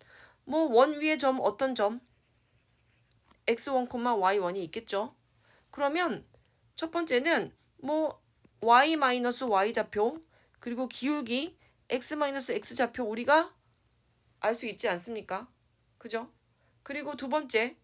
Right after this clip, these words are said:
어, 원의 중심과 접점을 이은 반지름의 길이랑 접선이 두루, 둘이 수직하다.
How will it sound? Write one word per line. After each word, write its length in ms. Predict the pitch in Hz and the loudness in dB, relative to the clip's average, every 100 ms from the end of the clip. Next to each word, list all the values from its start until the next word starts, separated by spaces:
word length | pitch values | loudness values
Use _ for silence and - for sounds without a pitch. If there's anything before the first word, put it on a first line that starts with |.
| _ _ _ - _ _ | _ _ _ -20 _ _
어, 600 | - 196 - 202 202 208 - _ _ _ | -4 0 2 2 0 -4 -12 _ _ _
원의 360 | 202 240 311 320 | 4 6 6 2
중심과 800 | 233 220 254 240 311 247 131 - - | -2 -4 -4 6 8 8 4 -6 -4
접점을 600 | 214 208 - 277 269 226 | -4 -2 0 2 2 0
이은 240 | 202 247 | 0 -2
반지름의 600 | 240 180 208 254 285 240 | -2 -6 -4 -4 -2 -2
길이랑 540 | 175 151 160 208 160 - - _ _ _ _ _ _ _ _ _ _ - | -4 -4 -2 -2 -2 -12 -20 _ _ _ _ _ _ _ _ _ _ -18
접선이 540 | - 202 - 262 269 262 | -4 -4 2 2 2 -4
두루, 340 | 202 240 - - | -6 -6 -8 -10
둘이 440 | 208 247 359 392 _ _ | -4 -2 -2 -6 _ _
수직하다. 680 | - 330 349 302 285 294 | -12 -6 -4 -2 -2 -2